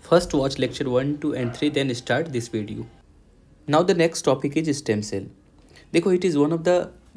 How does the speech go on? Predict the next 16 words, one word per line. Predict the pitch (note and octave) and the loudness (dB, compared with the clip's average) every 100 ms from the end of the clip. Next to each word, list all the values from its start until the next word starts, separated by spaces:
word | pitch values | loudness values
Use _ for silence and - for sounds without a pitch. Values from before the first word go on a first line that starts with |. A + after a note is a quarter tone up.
| C3 | -4
most | D#3 F#3 | -4 -2
important | - D3+ C#3 B2+ D3 C#3+ | -2 -2 0 -2 -2 -2
topic | C3 A#2 C3 B2+ | -2 -2 -2 -2
in | A#2 | 0
biotechnology। | A2 A2 G#2 G#2+ G2+ G2+ G#2+ - - _ _ - - D3+ | 0 0 -2 -4 -4 -6 -8 -16 -20 _ _ -18 -6 -2
Most | F#3+ | -2
important | G#3 F#3+ E3+ E3+ F3+ F3+ | -2 2 4 2 0 -4
in | D3+ D3+ | 0 2
the | D#3 - | 0 -2
sense | D3 E3+ | -4 -4
कि | - E3+ - | -6 -8 -4
इससे | D3+ - - | -4 -2 -2
पीवाईक्यू | F3+ - C#3+ B2+ A2+ G#2+ A#2+ | -2 0 0 2 0 0 -2
पूछे | A#2+ C3 C3+ D3+ | -2 -2 -4 0
जाते | A#2+ G#2+ A2 | 0 0 -2
हैं। | D3 A3+ | -4 -6